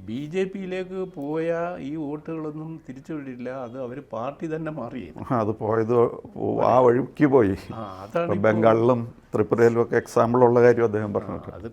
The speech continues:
Speaker 1: കൂടുതൽ സി പി എം ഇപ്പോൾ നേരിടുന്ന ഏറ്റവും വലിയ പ്രശ്നം അതാണ്.
Speaker 2: ഉം.
Speaker 1: സി പി ഐക്ക് അത്രയേറെ പോകാനൊന്നുമില്ല,
Speaker 2: ഉം.
Speaker 1: എങ്കിലും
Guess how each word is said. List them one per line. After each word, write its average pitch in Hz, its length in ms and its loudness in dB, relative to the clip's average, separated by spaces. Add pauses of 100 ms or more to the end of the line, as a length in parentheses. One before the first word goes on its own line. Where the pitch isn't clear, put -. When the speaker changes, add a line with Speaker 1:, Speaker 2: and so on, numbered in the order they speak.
Speaker 1:
കൂടുതൽ 131 340 -12 (440)
സി 131 140 -12 (140)
പി 185 140 -12
എം 180 140 -10
ഇപ്പോൾ 170 180 -14 (100)
നേരിടുന്ന 139 320 -14 (100)
ഏറ്റവും 123 240 -14
വലിയ 117 200 -12
പ്രശ്നം 104 320 -16
അതാണ്. 69 220 -16 (140)
Speaker 2:
ഉം. 73 100 -16 (400)
Speaker 1:
സി 123 120 -8 (160)
പി 220 160 -8
ഐക്ക് 180 220 -6
അത്രയേറെ 165 540 -6 (100)
പോകാനൊന്നുമില്ല, 120 680 -8 (100)
Speaker 2:
ഉം. 82 40 -12 (200)
Speaker 1:
എങ്കിലും 180 220 -14